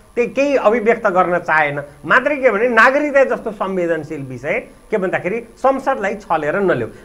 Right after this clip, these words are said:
आज संसद बैठक अन्त गर्ने, भोलि अध्यादेश ल्याउने, त्यो त के भन्दाखेरि तपाईँको संविधानको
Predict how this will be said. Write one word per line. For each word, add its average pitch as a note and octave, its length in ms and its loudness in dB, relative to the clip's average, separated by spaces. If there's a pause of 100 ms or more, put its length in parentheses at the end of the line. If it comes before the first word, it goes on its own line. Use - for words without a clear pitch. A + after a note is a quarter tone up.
आज C4 320 6
संसद F#3 340 -4
बैठक B2 480 -4
अन्त A3+ 240 4
गर्ने, G#3+ 380 4 (220)
भोलि F#3+ 280 6
अध्यादेश E3 540 4
ल्याउने, F#2 280 -10
त्यो - 320 -2
त C#4+ 200 6
के C4+ 80 4
भन्दाखेरि A#3+ 480 0
तपाईँको A3 400 -2
संविधानको A3+ 720 2